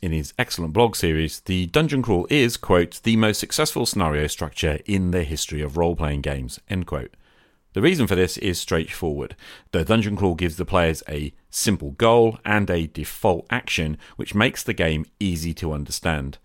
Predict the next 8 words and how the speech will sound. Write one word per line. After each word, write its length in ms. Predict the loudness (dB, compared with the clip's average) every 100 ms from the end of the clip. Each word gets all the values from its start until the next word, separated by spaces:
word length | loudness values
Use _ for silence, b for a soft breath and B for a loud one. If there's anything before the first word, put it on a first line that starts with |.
| _ _
Additionally, 600 | -8 -2 0 2 2 0 -4 B _
the 80 | 0
dungeon 320 | 2 2 0
crawl 240 | 0 2
is 220 | 2 0 -2
easy 360 | 0 0 0 -4
for 200 | -4 -2
the 280 | 0 -2